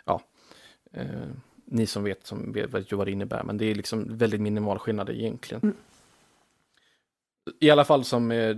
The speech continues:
Speaker 1: det ser ut i dagsläget så, så håller jag med hundra procent om att sikta mer på en i femma i, i den prisklassen.
Speaker 2: Så att vi säger att vi
Speaker 1: Ehm.
Speaker 2: har ett spann på ungefär åtta tusen till typ femtontusen. Det är ganska redigt spann, hörni.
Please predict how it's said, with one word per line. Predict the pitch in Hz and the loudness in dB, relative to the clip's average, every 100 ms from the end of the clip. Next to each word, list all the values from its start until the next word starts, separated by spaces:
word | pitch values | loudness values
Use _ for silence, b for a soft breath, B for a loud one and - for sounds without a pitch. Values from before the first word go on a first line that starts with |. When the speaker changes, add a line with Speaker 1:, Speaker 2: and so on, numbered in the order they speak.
| - | -4
Speaker 1:
det | 131 107 113 | -10 -6 -2
ser | 107 110 | -2 0
ut | 104 113 | -2 0
i | |
dagsläget | 107 - - 107 98 98 | 0 0 0 -2 0 -4
så, | 107 101 101 - _ | -4 -2 -4 -8 _
så | - 110 107 110 | -2 0 2 0
håller | 113 104 104 | 0 0 2
jag | |
med | 110 110 | 2 0
hundra | 110 101 101 | -2 -4 -6
procent | - - 101 - | -8 -8 -8 -10
om | 123 | -12
att | - - | -12 -8
sikta | - - 117 | -8 -4 -4
mer | 110 - - | -4 -6 -10
på | |
en | - - - | -10 -10 -10
i | - | -12
femma | 120 - - - - b b b b _ - | -6 -6 -4 -6 -10 b b b b _ -12
i, | |
i | - - - _ _ _ - - 156 - | -10 -10 -16 _ _ _ -14 -12 -14 -14
den | 107 101 101 | -10 -8 -10
prisklassen. | - 107 - - - - 127 - - | -10 -10 -8 -8 -8 -10 -12 -4 4
Speaker 2:
Så | |
att | 277 - | 4 6
vi | 285 | 6
säger | 302 277 | 8 8
att | 269 | 8
vi | |
Speaker 1:
Ehm. | 285 | 8
Speaker 2:
har | 277 | 6
ett | 277 | 4
spann | - 285 311 294 | 0 2 2 2
på | 285 | 2
ungefär | 277 262 247 233 240 - | 2 4 6 6 6 2
åtta | 269 - - 285 | -2 -2 0 2
tusen | 269 247 233 247 233 226 | 4 4 4 6 6 6
till | 226 226 226 | 4 6 4
typ | - 240 233 - | 2 2 2 0
femtontusen. | - 254 208 - 311 262 226 175 165 | 2 4 2 2 2 4 2 2 2
Det | 214 | 4
är | 277 233 233 | 4 4 2
ganska | 349 269 220 214 - 254 | 2 6 6 6 4 4
redigt | 247 269 233 202 196 214 208 | 6 6 6 6 4 2 2
spann, | - 403 247 147 | 0 2 4 4
hörni. | 180 135 165 | 2 2 0